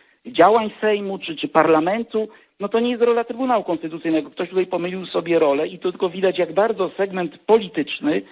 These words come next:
czy też nieformalny grup wpływów, nazwijmy rzecz po imieniu, ma wpływ na,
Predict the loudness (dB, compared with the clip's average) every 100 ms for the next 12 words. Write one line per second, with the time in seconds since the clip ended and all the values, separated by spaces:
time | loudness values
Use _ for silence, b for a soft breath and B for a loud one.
0 | B B 0 2 2 -4 -2 0 2 4
1 | 4 2 0 -2 -4 -6 -4 -2 0 -2
2 | -6 -6 -6 -4 -2 -2 -2 -2 0 -2
3 | -4 -8 B B B B 2 2 2 2
4 | 2 2 -2 2 2